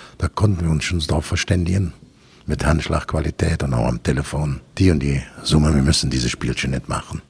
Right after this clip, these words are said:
Das war zwar immer bitter für uns, aber ich wusste ja, dass ich dasselbe, was Uli Hoeneß mit uns gemacht hat. Ich vergleiche mit V W Bochum, mit anderen kleineren Vereinen. Also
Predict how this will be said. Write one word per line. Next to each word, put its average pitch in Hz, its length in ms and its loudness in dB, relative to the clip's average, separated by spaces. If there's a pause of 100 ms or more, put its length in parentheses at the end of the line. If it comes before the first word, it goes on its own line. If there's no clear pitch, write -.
(640)
Das 87 140 0 (440)
war 87 160 2
zwar 73 200 -2
immer 71 200 0
bitter 92 280 2
für - 160 -2
uns, 92 420 -2 (140)
aber 78 320 -4 (240)
ich - 260 2
wusste - 320 4
ja, 78 420 2 (440)
dass 95 140 2
ich 85 100 0
dasselbe, 98 640 4 (600)
was - 520 0
Uli 82 240 0
Hoeneß 82 400 -2
mit 104 160 2
uns 85 280 -2
gemacht 98 260 0
hat. 95 60 0
Ich 90 100 0
vergleiche 95 280 2
mit 104 100 4
V 95 220 2
W 90 100 2
Bochum, 104 380 4
mit 104 100 4
anderen 120 300 4
kleineren 65 460 -4
Vereinen. - 360 -4
Also - 200 0